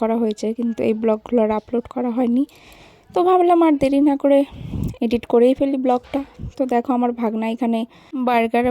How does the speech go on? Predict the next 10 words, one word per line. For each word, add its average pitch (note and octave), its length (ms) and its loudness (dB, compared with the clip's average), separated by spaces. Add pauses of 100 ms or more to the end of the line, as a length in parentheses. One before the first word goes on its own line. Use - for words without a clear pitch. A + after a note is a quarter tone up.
বানাচ্ছিল, A#3 580 -2 (560)
আর A#3 80 2 (100)
এত A3+ 100 -10 (140)
ছোট A#3 220 -2 (180)
একটা A#3+ 140 -6 (100)
বাচ্চা A#3 400 -4 (760)
বার্গার A3+ 400 -2
বানিয়ে A3 340 -2
আমাদেরকে A3 340 -4 (100)
সবাইকে G#3+ 280 -2